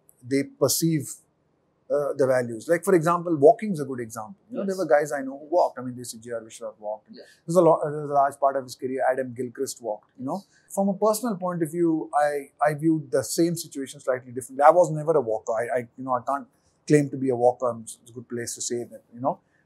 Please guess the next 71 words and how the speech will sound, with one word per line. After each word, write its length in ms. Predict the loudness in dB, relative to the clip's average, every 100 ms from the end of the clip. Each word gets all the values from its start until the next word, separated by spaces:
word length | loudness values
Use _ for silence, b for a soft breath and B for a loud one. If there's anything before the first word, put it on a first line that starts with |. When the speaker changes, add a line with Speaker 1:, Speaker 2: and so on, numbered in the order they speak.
| 0
Speaker 1:
I 80 | 2
wa-, 160 | 6 6
I 40 |
was 140 | 4 0
not 180 | -2
necessarily 480 | -4 -6 -6 -8 -4
a 80 | -2
walker, 360 | 0 0 0 0
but 240 | 2 0 -2
I, 140 | -6 -6 _ _ _ _ _ _ 0
I 80 | 4
never 240 | 8 8
believed 340 | 6 2 -4
in 100 | -4
arguing 440 | -4 -4 -4 -6 -6
a 40 |
decision. 420 | -10 -12 -14 -18 -20
You 60 | -8
know, 80 |
I, 120 | -6 -6 -6
I've 120 | 2
got 200 | 2 2
my 80 | -2
share 220 | -2 -2
of 160 | -2 -4
poor 160 | -4 -4
decisions 460 | -6 -10 -12 -12
in 80 | -12
my 100 | -14
career, 440 | -10 -8 -8 -8 -10
and 80 | -12
I 60 |
respected 520 | -14 -14 -8 -8 -8 -12
that. 140 | -12
And 80 | -10
I 40 | -12
said, 180 | -6 -2
"Look, 200 | -2 -4 b b -4
there 100 | -4
are 60 |
days 300 | 2 4 4 0
when 80 |
it 100 | -6 4
works 300 | 6 4 -2
for 100 | -6
me 180 | -6 -6
as 100 | -4
well. 160 | -2 -2 _ _ _
You 40 |
know, 60 | -4
I 40 |
might 180 | -2 0
get 100 | 2
a 60 | 0
close 260 | 0 -2
L 120 | 0 -2
B 80 | -2
W 240 | -4 -2
that 180 | -4 -4
goes 220 | -8 -8
with 140 | -10 -10
me." 140 | -10 -12 _ _ _
And 100 | -8
I, 40 | -4
on 180 | -2
the 80 | 0
other 160 | 2 4
day, 160 | 6
I 100 | 6
get 220 | 4 2 2
a 220 | 2